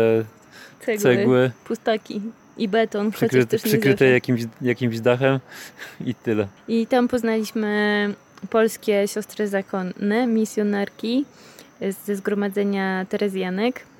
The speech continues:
Speaker 1: które bardzo serdecznie pozdrawiamy i ściskamy. E, no i też dowiedzieliśmy się, że w Boliwii jest bardzo dużo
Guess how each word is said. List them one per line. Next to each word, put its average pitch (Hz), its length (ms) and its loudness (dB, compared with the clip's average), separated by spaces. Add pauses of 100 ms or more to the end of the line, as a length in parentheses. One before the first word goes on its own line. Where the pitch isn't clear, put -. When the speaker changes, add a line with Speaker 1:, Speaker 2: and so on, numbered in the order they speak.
(120)
Speaker 1:
które 202 240 -4
bardzo 185 300 -2
serdecznie 202 480 -6
pozdrawiamy 190 920 -2
i 190 180 -8
ściskamy. 190 640 -8 (920)
E, 208 540 -2
no 226 140 2
i 247 200 2
też 226 140 -2
dowiedzieliśmy 214 580 -2
się, 202 240 -2
że 196 180 -6 (680)
w - 60 -20
Boliwii 196 260 -2
jest 190 120 -2
bardzo 190 300 -6
dużo 190 340 -8